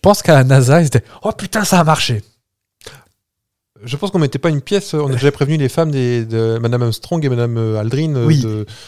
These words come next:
Speaker 2: vous avez souscrit une assurance vie parce que ça
Speaker 1: Non,
Speaker 2: va être intéressant, là, vraiment, hein.
Speaker 1: Oh, faut vite fait, euh, en cartade, parce que, en, pour l'instant, on a été tout droit sur l'autoroute,
Speaker 2: <laughs>
Speaker 1: donc,
Speaker 2: Exactement,
Speaker 1: euh,
Speaker 2: ouais.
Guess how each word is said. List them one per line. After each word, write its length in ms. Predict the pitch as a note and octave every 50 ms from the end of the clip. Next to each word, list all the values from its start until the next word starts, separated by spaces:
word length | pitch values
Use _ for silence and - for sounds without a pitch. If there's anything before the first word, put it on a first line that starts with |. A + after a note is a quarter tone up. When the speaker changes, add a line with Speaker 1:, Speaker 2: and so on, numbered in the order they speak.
| - - _ _ _ _ _ C#3+ C#3 C#3 D3+ _ _ F3 D#3+ D#3+ D#3+ D3+ D#3 D3 D3 D3 D3+ D3+ D3
Speaker 2:
vous 60 | D3 D#3
avez 140 | D3+ D#3
souscrit 300 | D#3 - D#3 D3 - -
une 80 | E3 E3
assurance 340 | D3+ - - D#3+ E3 D#3 D3
vie 120 | E3 G3
parce 140 | - F#3 -
que 340 | - - D3 C#3+ C#3 C#3 C3+
ça 80 | B2+ F#3+
Speaker 1:
Non, 40 | F#3
Speaker 2:
va 40 | - D3
être 80 | C#3 D#3+
intéressant, 280 | D3 D3+ - - D3+
là, 80 | C3+ A#2+
vraiment, 260 | A2+ C3 C3 A#2+ G#2+
hein. 180 | G2 G#2 A2+ -
Speaker 1:
Oh, 320 | - F3 G#3 A#3+ A3 D#3 A#2+
faut 220 | - - B2+ A#2 - _ _
vite 240 | B2 A#2 D#3+ F3 -
fait, 140 | - - C3
euh, 280 | C3 A#2 A2+ A#2 A#2+ - -
en 80 | - D#3+
cartade, 460 | - F#3+ F#3 - - D3+ C3 G#2+ F#2
parce 140 | - - -
que, 80 | - B2
en, 200 | B2+ B2+ B2 A#2+
pour 160 | G2+ - C#3+
l'instant, 180 | C#3 B2+ - G3
on 20 | D3+
a 40 | B2
été 140 | - A#2+ A2
tout 140 | - - D#3
droit 160 | D3+ E3+ F3
sur 140 | - - C#3
l'autoroute, 500 | C3 C3 C#3 C3 A#2+ F#3 G#3 D#3+ D3 C3+
Speaker 2:
<laughs> 20 |
Speaker 1:
donc, 180 | C3 B2+ A#2 D3
Speaker 2:
Exactement, 200 | C3 B2 A#2 A2+
Speaker 1:
euh, 60 | A2
Speaker 2:
ouais. 140 | A2+ A#2+ A#2+